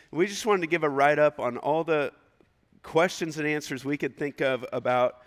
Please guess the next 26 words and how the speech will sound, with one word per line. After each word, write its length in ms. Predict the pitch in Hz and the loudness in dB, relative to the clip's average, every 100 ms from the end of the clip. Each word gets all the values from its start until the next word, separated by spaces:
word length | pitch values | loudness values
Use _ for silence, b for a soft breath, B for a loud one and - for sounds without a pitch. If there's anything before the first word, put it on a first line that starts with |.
| b _ | b _
fasting, 680 | - 139 143 - 147 127 120 b b - | 0 0 0 -4 -8 -8 -10 b b -6
and 240 | 123 127 | -4 -2
I 60 | 123 | -4
think 260 | - 156 156 | -2 -2 0
you'll 120 | 143 | -2
appreciate 500 | 123 147 - 143 - | -2 -6 -2 -4 -2
this. 220 | 139 - | -4 -2
There's 160 | 120 - | -8 -8
some 160 | 113 | -12
sample 400 | - 139 131 117 | -6 -6 -4 -6
menus, 520 | 113 143 160 156 151 | -4 -4 0 0 0
some 180 | 143 123 | -4 -10
sample 400 | - 139 123 123 | -8 -6 -4 -4
ideas, 720 | - 113 110 156 156 151 - - B B - | -2 -2 -2 0 2 0 -4 -18 B B -6
and 440 | 127 127 120 113 - | -4 -2 -4 -6 -10
what's 340 | 113 143 175 | -4 -2 0
the 100 | - | -4
purpose 420 | 165 165 165 165 - | -2 -2 -2 -6 -6
of 100 | 143 | -2
fasting 600 | 151 151 147 165 147 143 b b | 0 0 -2 -6 -6 -8 b b
and 80 | 190 | -8
how 160 | 165 156 | -2 0
to 60 | |
get 200 | 160 156 | 0 0
the 80 | 151 | 0
most 300 | 151 160 | 0 0